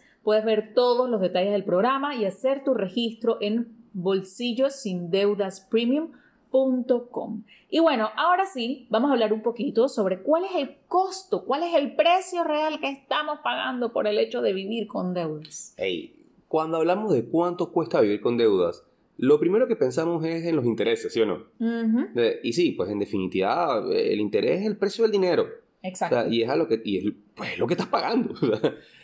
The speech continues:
Speaker 2: En el taller hace unos días calculamos cuántos intereses estás pagando y las reacciones fueron sorprendentes, Maru. O sea,
Speaker 1: Sí.
Speaker 2: muchas personas
Speaker 1: Ujú.
Speaker 2: impactadas con lo que realmente les estaba costando sus deudas y cuánto tiempo de trabajo eso les significaría pagar.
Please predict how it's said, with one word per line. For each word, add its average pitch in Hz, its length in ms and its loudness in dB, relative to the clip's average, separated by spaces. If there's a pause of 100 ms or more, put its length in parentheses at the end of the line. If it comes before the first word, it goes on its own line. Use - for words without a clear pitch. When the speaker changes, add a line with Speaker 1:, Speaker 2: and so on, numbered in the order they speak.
(160)
Speaker 2:
En 151 220 2
el 170 100 0
taller 190 220 4
hace 262 160 0
unos 254 180 0
días 113 540 2
calculamos 151 840 -2 (100)
cuántos 233 400 0
intereses 127 480 2
estás 123 220 -4
pagando 123 760 0 (580)
y 160 120 4
las 175 120 6
reacciones 175 380 -2
fueron 208 220 -2
sorprendentes, 113 680 0
Maru. 90 200 -4
O - 20 -4
sea, 95 340 -4
Speaker 1:
Sí. - 380 -4 (120)
Speaker 2:
muchas 196 580 2
personas 214 400 2
Speaker 1:
Ujú. 226 100 4
Speaker 2:
impactadas 147 720 -2
con 113 220 0
lo 107 100 0
que 104 140 0
realmente 160 680 0
les 143 140 0
estaba 113 340 0
costando 107 380 -2
sus 98 160 -2
deudas 113 400 2 (340)
y - 220 -6
cuánto 156 420 2
tiempo 175 260 0
de 170 60 4
trabajo 131 460 0
eso 156 160 0
les 143 120 2
significaría 113 720 -2
pagar. 120 540 0